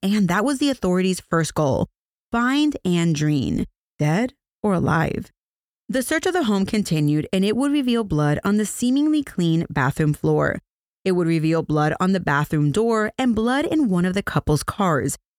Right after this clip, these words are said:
specifically the Chevy Malibu. Also inside the home, investigators found Andreen's belongings, her purse, her I D,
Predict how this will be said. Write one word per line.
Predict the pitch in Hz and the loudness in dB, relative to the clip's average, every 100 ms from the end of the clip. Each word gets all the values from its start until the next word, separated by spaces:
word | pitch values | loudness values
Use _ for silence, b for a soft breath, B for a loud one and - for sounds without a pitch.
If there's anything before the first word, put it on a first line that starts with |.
| - | -12
specifically | - 208 - 294 330 254 - 160 151 | -2 -2 0 -2 -2 -2 -2 -2 0
the | 180 | -2
Chevy | 202 - 139 147 | -2 -2 0 0
Malibu. | 156 170 160 127 123 113 - _ _ _ _ _ _ 220 | 0 0 0 0 -2 -2 -4 _ _ _ _ _ _ -4
Also | 247 247 202 | -2 0 0
inside | 180 170 156 151 | 0 0 0 0
the | 156 156 | 0 0
home, | 156 156 | 0 0
investigators | 190 180 196 220 208 220 214 | 0 0 0 -2 -2 -2 -2
found | - 156 156 156 - | -2 0 2 0 0
Andreen's | 170 165 170 170 165 | 2 2 2 0 0
belongings, | 160 147 143 143 - - - _ _ _ _ | 0 0 2 0 -2 -4 -4 _ _ _ _
her | 151 | -2
purse, | 139 - 202 277 285 - - _ | 0 -2 0 0 -2 -6 -10 _
her | - - | -4 -2
I | 143 143 | 0 0
D, | 135 190 240 262 | 0 0 2 0